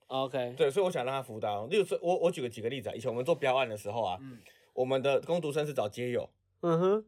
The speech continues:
Speaker 2: 他来帮我们发D M。
Speaker 1: 哦，这蛮好的欸。
Speaker 2: 对，这个就是做社会永续跟经济永续。
Speaker 1: 就是让他有事做，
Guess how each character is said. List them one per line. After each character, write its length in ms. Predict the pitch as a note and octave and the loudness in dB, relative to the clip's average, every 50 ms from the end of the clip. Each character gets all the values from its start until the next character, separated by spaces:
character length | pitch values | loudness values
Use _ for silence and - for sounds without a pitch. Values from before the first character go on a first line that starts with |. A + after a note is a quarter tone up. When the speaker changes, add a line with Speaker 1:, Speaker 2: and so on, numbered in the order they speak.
| _ _ _ _ | _ _ _ _
Speaker 2:
他 140 | - D#3+ | -2 2
来 100 | D3+ C#3 C3 | 2 2 2
帮 80 | C#3+ | 0
我 60 | C#3+ B2 | -2 -4
们 60 | A#2 | -2
发 160 | B2 B2 A#2+ | -2 -2 -2
D 200 | G#2+ A2+ A2+ A2+ | -2 -4 -4 -4
M。 100 | G#2+ F#2+ F#2 _ _ _ _ _ _ _ _ _ _ - | -4 -4 -6 _ _ _ _ _ _ _ _ _ _ -8
Speaker 1:
哦， 440 | A#2 B2 C3 C3+ C#3 C#3+ C#3+ D3 C#3+ | -4 0 0 2 2 2 2 0 0
这 160 | - G#3 G3 | 0 -2 -2
蛮 400 | E3 D#3+ E3+ D#3 D3 C#3 C#3 D#3 | -2 -6 -12 -8 -4 -4 -2 -2
好 160 | D#3+ D3 B2+ | 0 -2 -2
的 100 | A2+ A2 | -2 -6
欸。 100 | G2+ - - | -10 -6 2
Speaker 2:
对， 140 | - D#3 C#3+ | 2 2 4
这 100 | C#3 A3+ | 4 2
个 100 | G3+ F3+ | 2 2
就 80 | D#3+ | 2
是 80 | F3+ F3+ | 0 -2
做 160 | D#3+ - E3+ | 2 2 2
社 160 | D#3+ E3 D#3+ | 2 2 0
会 120 | D#3+ C#3+ A#2+ | 0 0 -2
永 120 | G2+ F#2+ | -2 -6
续 200 | G2 B2 A2 F#2 | -8 -10 -10 -6
跟 160 | - - - | -4 -4 -4
经 120 | A#2 B2+ B2+ | -4 -6 -10
济 120 | B2+ B2+ | -8 -6
永 160 | A2+ - - | -6 -6 -8
续。 120 | F#2+ - G2 | -10 -12 -8
Speaker 1:
就 120 | - F#3 | -8 -6
是 140 | F3+ F#3+ G3+ | -4 -4 -2
让 200 | G3 F#3+ F3+ E3+ | 0 0 -2 -2
他 180 | E3+ E3+ F3 F3 | -2 -2 0 0
有 220 | E3 D3+ B2 A2+ | 0 -4 -6 -6
事 260 | - - - E3+ E3 | -8 -12 -10 -10 -10
做， 320 | C3+ B2+ - D#3+ C3+ G#2 | -10 -8 -6 -6 -6 -6